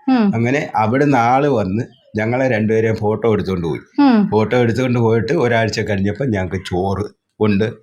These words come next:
Speaker 2: വന്ന് വാങ്ങിക്കൊള്ളാൻ പറഞ്ഞു.
Speaker 1: അത് വലിയൊരു
Speaker 2: ആ,
Speaker 1: ആശ്വാസം.
Speaker 2: ആ,
Speaker 1: ഒരു പൊതി
Speaker 2: രണ്ട്
Speaker 1: അച്ഛനും
Speaker 2: പൊതി.
Speaker 1: അമ്മയ്ക്കും കിട്ടും.
Speaker 2: ഓ, അത് കിട്ടും.
Speaker 1: എന്നിട്ട്?
Speaker 2: അത് കിട്ടിയാൽ ഞങ്ങൾ ഒരു പൊതി ഞങ്ങളെടുത്ത് കഴിക്കും,
Speaker 1: ആ.
Speaker 2: ഒരു പൊതി വെച്ചേക്കും,
Speaker 1: രാത്രിയത്തേക്ക്?
Speaker 2: രാത്രി എടുക്കും.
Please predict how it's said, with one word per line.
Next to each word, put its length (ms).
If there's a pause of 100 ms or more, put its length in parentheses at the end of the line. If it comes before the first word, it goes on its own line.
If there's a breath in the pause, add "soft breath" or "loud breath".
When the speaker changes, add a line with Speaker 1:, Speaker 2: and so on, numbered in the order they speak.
Speaker 2:
വന്ന് 220
വാങ്ങിക്കൊള്ളാൻ 640
പറഞ്ഞു. 140
Speaker 1:
അത് 80
വലിയൊരു 360
Speaker 2:
ആ, 80
Speaker 1:
ആശ്വാസം. 380
Speaker 2:
ആ, 100
Speaker 1:
ഒരു 60
പൊതി 180
Speaker 2:
രണ്ട് 80
Speaker 1:
അച്ഛനും 160
Speaker 2:
പൊതി. 100
Speaker 1:
അമ്മയ്ക്കും 360
കിട്ടും. 380
Speaker 2:
ഓ, 40
അത് 180
കിട്ടും. 580
Speaker 1:
എന്നിട്ട്? 260
Speaker 2:
അത് 200
കിട്ടിയാൽ 260
ഞങ്ങൾ 320
ഒരു 140
പൊതി 240
ഞങ്ങളെടുത്ത് 520
കഴിക്കും, 320 (180)
Speaker 1:
ആ. 180
Speaker 2:
ഒരു 140
പൊതി 240
വെച്ചേക്കും, 520 (260)
Speaker 1:
രാത്രിയത്തേക്ക്? 560
Speaker 2:
രാത്രി 160
എടുക്കും. 300